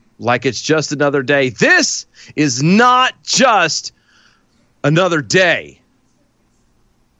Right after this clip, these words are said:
The, uh, state officials have warned that social distancing, distancing violators could be fined five hundred dollars and could be arrested, which m-, means they're gonna be put in jail next to a bunch of other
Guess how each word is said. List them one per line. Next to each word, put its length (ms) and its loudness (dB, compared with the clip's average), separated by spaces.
The, 220 -4
uh, 80 0
state 260 -2
officials 480 -4
have 100 -10
warned 440 0
that 160 -6
social 320 -2
distancing, 400 -2
distancing 580 -2
violators 580 0
could 240 -2
be 120 -2
fined 500 0
five 280 0
hundred 200 0
dollars 300 0
and 280 -2
could 180 0
be 140 0
arrested, 420 0
which 340 -2
m-, 300 -6
means 380 2
they're 120 0
gonna 200 0
be 120 0
put 260 0
in 220 -2
jail 500 0
next 300 -2
to 180 -4
a 80 -4
bunch 300 -2
of 100 -4
other 200 -2